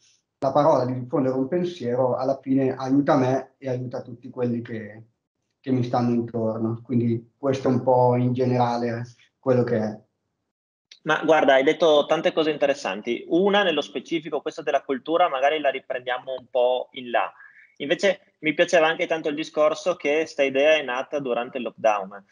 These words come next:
Speaker 2: eh, nel senso che questa pandemia ha veramente fatto disastri psicologici, fisici, ha fatto veramente male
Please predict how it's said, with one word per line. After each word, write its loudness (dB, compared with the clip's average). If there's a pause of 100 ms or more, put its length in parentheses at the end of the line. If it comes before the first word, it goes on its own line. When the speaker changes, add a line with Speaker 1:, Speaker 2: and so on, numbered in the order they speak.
(220)
Speaker 2:
eh, 6
nel 0
senso -6
che 2
questa -4
pandemia -2
ha -6
veramente -2
fatto 0
disastri -2
psicologici, 2
fisici, -2
ha 4
fatto -2
veramente 2
male 0